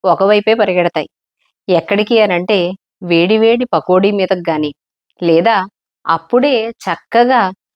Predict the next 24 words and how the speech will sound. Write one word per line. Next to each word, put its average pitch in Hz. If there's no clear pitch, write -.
నూనెలోంచి 254
స్నానం 196
చేసి 233
పొగలు 190
గక్కుతూ 220
బయటకొచ్చిన 190
పచ్చిమిర్చి 190
బజ్జీ 180
మీదకు 185
గాని 175
మన 254
ఆలోచనలు 170
పరిగెడతాయి. 156
ఇలాంటి 220
సందర్భంలోనే 202
చక్కగా 208
స్నేహితులతో 240
ముచ్చటిస్తూ 220
ఉన్నారు 180
చిలకమర్తి 196
లక్ష్మీనరసింహం 165
గారు. 147
ఆ 190
సమయంలో 220